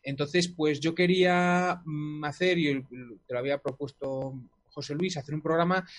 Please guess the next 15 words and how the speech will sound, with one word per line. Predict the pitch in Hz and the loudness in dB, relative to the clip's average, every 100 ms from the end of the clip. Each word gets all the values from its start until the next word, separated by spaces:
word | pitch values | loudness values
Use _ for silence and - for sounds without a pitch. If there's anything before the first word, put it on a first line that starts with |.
| - | -12
sobre | - 143 147 | -2 0 2
uno | 170 180 | 4 6
de | |
los | 185 180 | 4 4
hechos | 190 151 139 | 0 -2 -2
más | 165 170 | -2 0
desconocidos | 175 180 175 175 185 143 | 0 2 0 2 0 0
y | 135 | -2
desde | 135 135 | -6 -4
mi | 135 | -4
punto | 160 165 | -4 0
de | 180 | 0
vista | 180 135 | 0 -2
más | 143 - | -2 -4
importantes, | 165 165 170 180 180 175 190 | -6 -4 -2 0 0 0 -2